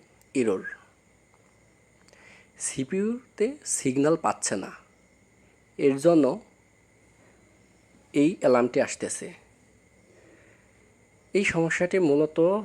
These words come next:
সিপিইউ আশেপাশে সমস্যাটি হয়ে থাকে।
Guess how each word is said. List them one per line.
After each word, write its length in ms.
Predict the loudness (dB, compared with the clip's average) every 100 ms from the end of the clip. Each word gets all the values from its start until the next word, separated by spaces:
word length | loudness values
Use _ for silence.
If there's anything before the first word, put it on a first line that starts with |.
| -10
সিপিইউ 760 | -14 -10 -8 0 0 2 -2 -8 -20 -20 _ _ _ _ _ _ _ _ _ _ _ _ _
আশেপাশে 500 | -12 -6 -4 -6 -6
সমস্যাটি 540 | -4 -2 -2 -2 -4 -4
হয়ে 240 | -4 -4
থাকে। 320 | -4 -10 -12